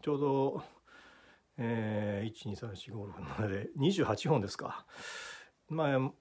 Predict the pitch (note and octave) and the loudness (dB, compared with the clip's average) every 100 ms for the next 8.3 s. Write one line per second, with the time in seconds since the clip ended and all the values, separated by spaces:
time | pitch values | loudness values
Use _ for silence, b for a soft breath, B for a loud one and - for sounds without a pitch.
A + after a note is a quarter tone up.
0 | C#3 D3 F#3 F#3+ F#3 F3 F3 E3 F3+ G3 | -2 0 4 4 6 6 4 4 6 6
1 | F#3 G3 G3 F#3+ G3 G3 F#3+ D3 F3 D#3 | 4 4 6 6 8 6 6 4 4 2
2 | - G#2 G2 F#2+ G#2 B B B - D3 | 0 0 -2 -4 -6 B B B -6 -2
3 | D#3 F#3 G3 D#3 B2 G#2+ G2 A2+ G#2+ - | 4 4 4 4 4 4 4 2 0 0
4 | B2+ B2 A#2+ - G#2 G2+ G#2+ G#2 A2+ G#2 | 4 6 4 0 -2 0 0 0 -2 0
5 | G#2 F#2+ F#2 G#2+ F#2+ F#2 - B B B | -2 -2 -2 0 0 -2 -8 B B B
6 | B - A#2+ - C#3+ F3+ G#3 A#3 F3 A2+ | B -6 -4 0 0 2 2 4 4 6
7 | C#3 E3+ D#3+ G#2 G#2+ - - A2+ A2 G2+ | 4 4 2 2 -2 -2 2 2 2 -2
8 | G#2+ E2 | -6 -6